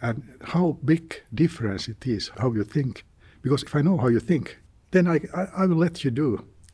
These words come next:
Yeah, go ahead. You will find the ways. You will, you will experiment. You will success.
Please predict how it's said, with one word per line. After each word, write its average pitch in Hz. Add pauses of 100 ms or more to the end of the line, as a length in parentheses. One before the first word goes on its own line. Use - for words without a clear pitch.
Yeah, 139 (420)
go 180
ahead. 120 (120)
You 196
will 208
find 123
the 107
ways. 101
You 190
will, 156
you 165
will 185
experiment. 104
You 202
will 196
success. -